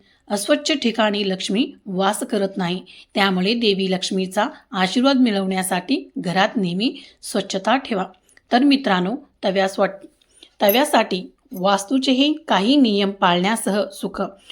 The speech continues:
खूप शुभ म-, राहील. जर तुम्हाला हा व्हिडिओ आवडला असेल तर शेअर करा, चॅनेलला सबस्क्राईब करून नोटिफिकेशनवर क्लिक करा. धन्यवाद.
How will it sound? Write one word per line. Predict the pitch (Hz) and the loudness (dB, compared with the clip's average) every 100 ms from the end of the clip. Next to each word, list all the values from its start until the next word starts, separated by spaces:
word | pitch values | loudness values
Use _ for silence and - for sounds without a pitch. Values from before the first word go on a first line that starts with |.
| - - | -8 2
खूप | 285 294 214 - | 2 4 0 -2
शुभ | 226 202 202 - | 0 2 2 0
म-, | 196 | 0
राहील. | 185 190 202 - - | 2 2 0 -4 -6
जर | 190 226 262 | 0 0 2
तुम्हाला | 220 196 196 | 2 2 2
हा | 190 202 247 | 2 0 -2
व्हिडिओ | 226 190 202 | 0 0 0
आवडला | 196 180 180 185 | 0 -2 -2 0
असेल | 180 180 226 294 - - - | -2 -2 -4 -4 -10 -18 -2
तर | 202 | 0
शेअर | 196 214 196 | 0 2 2
करा, | 185 180 180 - _ _ | 2 -2 -4 -6 _ _
चॅनेलला | - 180 180 180 196 277 - | -2 0 0 -2 -2 -4 -6
सबस्क्राईब | 220 175 - 226 247 - | -6 -6 -4 0 0 0
करून | 190 180 254 - _ 254 | -2 -2 -6 -16 _ -4
नोटिफिकेशनवर | 202 196 262 262 233 208 - 185 196 | -2 0 0 0 -2 -2 -2 -2 -4
क्लिक | 262 - 190 196 - | -4 -6 -6 -6 -6
करा. | 190 - _ _ | -6 -8 _ _
धन्यवाद. | 180 170 185 180 208 180 | -8 -4 -2 -2 0 -2